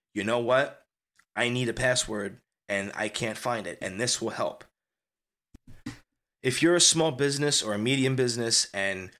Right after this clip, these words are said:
you don't currently have an agency to take over things right now, like handling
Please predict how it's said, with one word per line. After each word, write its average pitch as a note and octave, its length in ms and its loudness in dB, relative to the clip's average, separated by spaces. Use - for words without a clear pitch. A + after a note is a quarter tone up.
you C3 140 2
don't C#3+ 340 2
currently C3 460 0
have A#2 200 0
an G#2 120 -6
agency A2 540 0
to G#2+ 100 -4
take - 420 -8
over B2 380 2
things B2 440 -2
right A#2+ 200 0
now, A#2+ 340 2
like G2 240 -4
handling A2 640 -2